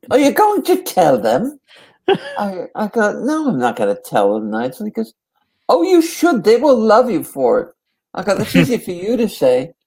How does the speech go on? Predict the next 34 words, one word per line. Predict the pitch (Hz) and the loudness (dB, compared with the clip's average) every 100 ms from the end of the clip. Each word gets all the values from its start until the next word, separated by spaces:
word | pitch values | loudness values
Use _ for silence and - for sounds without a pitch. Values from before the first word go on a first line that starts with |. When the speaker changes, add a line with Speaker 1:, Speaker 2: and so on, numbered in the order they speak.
| _ - | _ -10
Speaker 1:
I'm | 185 | -10
putting | 208 214 196 | -6 -6 -2
my | 196 113 | 0 0
Speaker 2:
Right. | 139 | 0
Speaker 1:
career | 160 196 190 | -6 -8 -6
out | 180 156 | -6 -4
on | 156 | -6
the | 151 | -8
line | 160 175 185 | -6 -6 -4
here. | 143 123 | -4 -4
If | |
I | 151 156 | -4 -6
tell | 160 185 165 | -4 -4 -2
them | 156 | -2
and | 123 | -4
I | 131 | -6
go | 135 233 | -6 -8
down | 131 127 | -8 -8
the | 123 | -10
crapper, | - 151 160 - - - _ _ _ _ - | -10 -8 -6 -4 -6 -8 _ _ _ _ -12
you | 180 | -8
know, | 175 - - | -6 -6 -8
I'm, | 160 160 - | -6 -6 -6
that's, | 190 185 | -6 -2
I'm, | 151 165 | -2 -2
I'm | - 180 156 | -2 -2 0
dead. | 220 247 - | 4 4 2
I'm | 123 131 | -4 -2
dead | 175 | -2
in | 160 | 0
the | 160 | 0
water." | 196 208 123 143 | 0 0 -2 -4
He | 170 | -8
goes, | 147 | -8